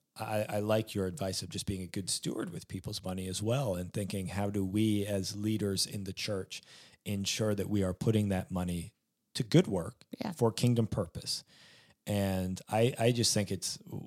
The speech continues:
Speaker 1: I, I think it's commendable for people who are s-, who are willing to say, um, "Hey, I, you know, I can't get paid by the church right now, but that doesn't mean I'm gonna stop doing ministry.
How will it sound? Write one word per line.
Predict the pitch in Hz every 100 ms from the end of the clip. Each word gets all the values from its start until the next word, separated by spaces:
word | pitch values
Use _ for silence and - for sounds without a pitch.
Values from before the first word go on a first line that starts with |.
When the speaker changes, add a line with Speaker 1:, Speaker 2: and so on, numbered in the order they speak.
| - - - _ _ -
Speaker 1:
I, | 120 131 - -
I | 127
think | 156 123
it's | -
commendable | 117 117 117 110 92 -
for | -
people | - 107 107
who | 92 107
are | 98
s-, | - -
who | -
are | 107
willing | 101 98 95
to |
say, | - 95 90 - - - _
um, | 98 87 85 92 _ _ -
"Hey, | - -
I, |
you | 107 110
know, | 107
I |
can't | 123 123 117 -
get | 104 -
paid | 101
by | 98
the | 95
church | 92 98 -
right | 98
now, | 101 104 120 _ _
but | 98 -
that | 120
doesn't | 123 107
mean | 107
I'm | 101
gonna | 98 90
stop | - 92 -
doing | 87 85
ministry. | 90 82 -